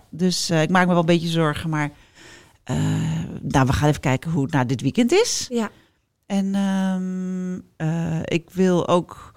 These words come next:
Speaker 1: heel even stilstaan bij de dood van Wimmy Wilhelm. Actrice, cabaretière, die hebben we nog heel mooi in het blad gehad een jaar geleden. Eh, ze zou drieëntwintig juni in de podcast komen, maar toen appte ze af dat ze ziek was. Toen hebben Femke en ik met z'n tweeën gedaan.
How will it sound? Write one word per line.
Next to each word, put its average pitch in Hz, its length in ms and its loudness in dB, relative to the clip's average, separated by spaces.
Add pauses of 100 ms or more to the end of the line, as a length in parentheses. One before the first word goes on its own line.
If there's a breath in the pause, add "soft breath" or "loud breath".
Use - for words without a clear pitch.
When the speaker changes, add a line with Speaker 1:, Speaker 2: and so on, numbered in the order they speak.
(580 soft breath)
Speaker 1:
heel 208 240 6
even 170 200 2
stilstaan 208 580 4
bij 170 120 8
de 165 100 6
dood 170 260 6
van 165 200 0
Wimmy 170 320 6
Wilhelm. 262 520 8 (560)
Actrice, 190 600 -2
cabaretière, 185 720 2
die 175 100 2
hebben 170 160 2
we 165 120 0
nog 165 80 2
heel 175 160 8
mooi 180 240 6
in 156 40 2
het 156 100 -4
blad 196 220 4
gehad 175 300 -4
een 156 80 -4
jaar 156 220 0
geleden. 139 560 -4 (680 soft breath)
Eh, 147 240 2
ze 147 200 0
zou 156 460 6
drieëntwintig 233 640 6
juni 160 540 8
in 165 100 8
de 156 80 6
podcast 180 560 2
komen, 160 400 0
maar 170 100 -2
toen 165 180 -2
appte 170 300 0
ze - 120 -2
af - 200 -2
dat 190 140 -8
ze 147 160 2
ziek 175 260 4
was. - 440 0
Toen 175 120 -2
hebben 175 220 0
Femke 156 280 -4
en 139 60 -2
ik 143 120 -2
met 139 140 -2
z'n - 100 -8
tweeën 202 340 0
gedaan. 220 460 -2